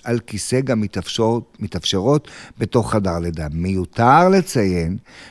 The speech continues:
שאם ליולדת יש אפידורל, היא לא יכולה לרדת מהמיטה, אי לכך ובהתאם לזאת, יש לנו מגבלה שכל שאר התנוחות מתקיימות רק על המיטה עצמה, על הצד,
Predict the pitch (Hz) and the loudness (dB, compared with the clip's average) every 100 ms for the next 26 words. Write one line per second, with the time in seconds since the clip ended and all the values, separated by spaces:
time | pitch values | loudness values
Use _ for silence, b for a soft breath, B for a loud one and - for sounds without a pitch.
0 | - - 123 117 107 120 156 175 127 117 | -8 -2 2 4 4 4 4 2 0 2
1 | 123 113 - - 92 92 82 73 71 78 | 4 4 2 -2 -6 -6 -6 -8 -6 -4
2 | 117 139 135 147 - 117 117 117 120 90 | 2 6 8 6 4 2 6 6 4 2
3 | 82 82 80 87 80 80 80 120 135 B | -2 -4 -6 -4 -4 -4 -4 0 0 B
4 | B B B 156 190 175 160 - 120 113 | B B B 4 4 4 2 2 2 2
5 | 135 139 135 156 151 - b b - 117 | 0 -2 0 2 0 -2 b b -8 -4
6 | 156 147 147 139 160 170 165 131 - 139 | -2 0 -2 0 2 2 0 -2 -2 -2
7 | 147 160 135 139 147 - 180 180 B B | 0 0 0 -2 -4 0 2 2 B B
8 | B 131 131 - 131 147 160 123 151 - | B -4 -2 2 2 2 0 2 0 2
9 | 156 127 117 104 113 104 98 - 104 71 | 0 0 -2 -2 0 0 -2 -4 -4 -4
10 | b b - 80 73 - 113 113 123 | b b -16 -12 -12 -4 2 2 2